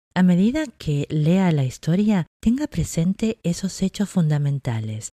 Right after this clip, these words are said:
y comprenderá cómo las ideas se han convertido en fortunas inmensas.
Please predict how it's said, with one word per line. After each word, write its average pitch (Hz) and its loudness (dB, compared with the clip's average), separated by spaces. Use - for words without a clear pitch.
y 160 -2
comprenderá 147 0
cómo 190 2
las 139 -4
ideas 147 -2
se - -6
han 143 -2
convertido 151 -2
en 131 -2
fortunas 151 -2
inmensas. 131 -4